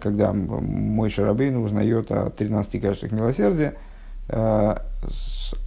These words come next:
в тринадцать качеств милосердия входит два, два качества Авая, Авая. Э,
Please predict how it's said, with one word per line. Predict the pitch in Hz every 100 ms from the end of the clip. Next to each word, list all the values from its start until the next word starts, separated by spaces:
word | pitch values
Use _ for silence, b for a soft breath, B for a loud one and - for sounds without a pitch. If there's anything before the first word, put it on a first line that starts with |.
| - - -
в | - - - - 120 -
тринадцать | - 120 113
качеств | - 104 -
милосердия | 104 117 196 196 135
входит | - 156 151
два, | 113 123 113
два | - 107 120 113
качества | - 160 170 - 185
Авая, | - 113 123 156 156
Авая. | - 120 127 95 95 - - - - b b b b b
Э, | - 107 104 101 101 101 101